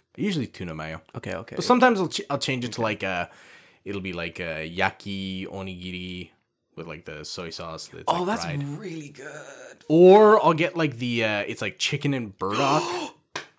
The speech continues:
Speaker 1: Yeah.
Speaker 2: Yes.
Speaker 1: Yeah.
Speaker 2: Yes.
Speaker 1: I don't know. It's, it's kinda like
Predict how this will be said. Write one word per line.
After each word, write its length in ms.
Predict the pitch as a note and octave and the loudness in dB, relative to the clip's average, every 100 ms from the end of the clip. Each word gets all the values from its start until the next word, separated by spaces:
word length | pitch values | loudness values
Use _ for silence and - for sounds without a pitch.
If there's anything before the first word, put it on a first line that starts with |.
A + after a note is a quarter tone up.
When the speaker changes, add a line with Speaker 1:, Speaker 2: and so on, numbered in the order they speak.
| - - - - G#2 | -20 -20 -18 -14 -4
Speaker 1:
Yeah. 120 | G2 | 2
Speaker 2:
Yes. 480 | B2+ B2 - - - | 6 4 2 -10 -4
Speaker 1:
Yeah. 240 | F2+ E2+ - | -4 -4 -10
Speaker 2:
Yes. 720 | G#2 G#2+ A2+ A#2+ B2 A#2+ - | -14 -10 0 4 4 4 6
Speaker 1:
I 60 | B3 | 8
don't 180 | B3 B3 | 8 6
know. 40 | |
It's, 120 | A3 A3 | 0 0
it's 180 | G3+ | -2
kinda 240 | - B3 A3 | 4 6 8
like 260 | F#3 D3 | 6 4